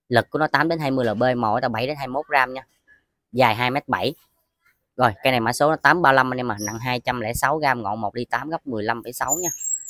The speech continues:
Tám ba lăm này bán sáu trăm rưỡi. Tám ba lăm này bán cho anh em sáu trăm năm chục ngàn. Cái tám ba sáu này cây cắm gốc anh em.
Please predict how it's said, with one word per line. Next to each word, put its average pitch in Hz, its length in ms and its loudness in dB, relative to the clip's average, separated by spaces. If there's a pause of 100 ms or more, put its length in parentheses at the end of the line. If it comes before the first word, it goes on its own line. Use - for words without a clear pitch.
(380)
Tám 151 220 4
ba 139 80 4
lăm 127 200 4
này 113 60 -2
bán 135 160 0
sáu 156 140 0
trăm 139 160 -4
rưỡi. 104 220 -2 (1040)
Tám 143 180 2
ba 139 60 2
lăm 117 160 0
này 110 80 -4
bán 127 160 -2
cho 165 60 -12
anh 135 80 -8
em 120 80 -8
sáu 143 200 -4
trăm 127 140 -10
năm 120 140 -8
chục - 140 -20
ngàn. 107 160 -12 (3250)
Cái 139 80 0
tám 156 200 4
ba 139 100 4
sáu 143 240 2
này 175 100 -2
cây 123 100 -6
cắm 143 140 0
gốc 160 180 2
anh 143 80 -10
em. 127 100 -2